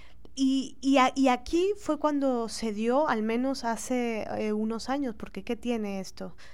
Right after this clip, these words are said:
Cuatro años, más o menos, tres, cuatro años, em, se dio este, este movimiento, este fenómeno sociológico, eh, de género, ¿no? De las mujeres, mejor dicho, en, en donde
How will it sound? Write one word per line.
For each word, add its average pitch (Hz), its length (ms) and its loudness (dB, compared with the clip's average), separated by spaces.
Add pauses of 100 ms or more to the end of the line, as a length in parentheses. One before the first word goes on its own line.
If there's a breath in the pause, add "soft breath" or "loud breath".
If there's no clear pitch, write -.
(500 soft breath)
Cuatro 240 340 0
años, 220 420 -2
más 208 200 -6
o 208 60 -8
menos, 208 400 -6
tres, 269 320 -2
cuatro 233 340 -4
años, 208 480 -6 (480 soft breath)
em, 214 680 -4
se 240 220 -2
dio 277 280 4
este, 277 640 0
este 247 880 -2
movimiento, 220 800 -2
este 269 200 -4
fenómeno 262 800 0
sociológico, 233 1160 -4 (400 loud breath)
eh, 196 760 -2
de 190 100 -2
género, 262 640 0
¿no? 254 240 -2
De 233 180 2
las 262 300 4
mujeres, 233 760 -4
mejor 196 520 -6
dicho, 208 380 -4 (440 loud breath)
en, 214 260 -4
en 220 200 -2
donde 233 460 0